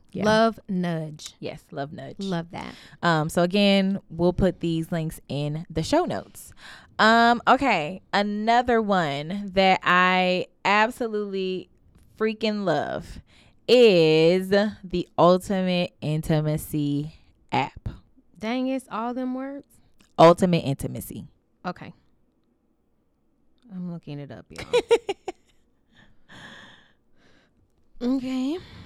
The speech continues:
Speaker 1: Okay. So this is a, this
Speaker 2: This
Speaker 1: is
Speaker 2: is
Speaker 1: one of the
Speaker 2: cute logo.
Speaker 1: ones that I absolutely
Speaker 2: They need to be, uh, you need to be a brand ambassador or
Speaker 1: <laughs>
Speaker 2: something. You
Speaker 1: Period.
Speaker 2: pubbing they stuff.
Speaker 1: Um, I love this for a couple of reasons.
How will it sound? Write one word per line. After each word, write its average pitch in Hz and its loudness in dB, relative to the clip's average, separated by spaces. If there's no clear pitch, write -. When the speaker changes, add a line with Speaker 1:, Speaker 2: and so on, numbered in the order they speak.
Speaker 1:
Okay. 180 -10
So 226 2
this 220 2
is 285 -2
a, 254 0
this 214 4
Speaker 2:
This - -10
Speaker 1:
is 262 0
Speaker 2:
is - -8
Speaker 1:
one 214 4
of 233 2
the 269 6
Speaker 2:
cute - 2
logo. 190 4
Speaker 1:
ones - -4
that 180 6
I 175 4
absolutely 185 6
Speaker 2:
They 226 4
need 226 2
to 320 0
be, 285 -4
uh, 208 -6
you 240 -8
need 339 -10
to 254 -8
be 220 -8
a 180 -8
brand 226 -8
ambassador 247 -10
or 214 -12
Speaker 1:
<laughs> 220 -8
Speaker 2:
something. 294 -4
You 359 4
Speaker 1:
Period. 494 8
Speaker 2:
pubbing 247 -4
they 226 -8
stuff. 269 -14
Speaker 1:
Um, 196 0
I 208 4
love 220 2
this 233 0
for 208 0
a 190 0
couple 170 -4
of 160 -4
reasons. - -12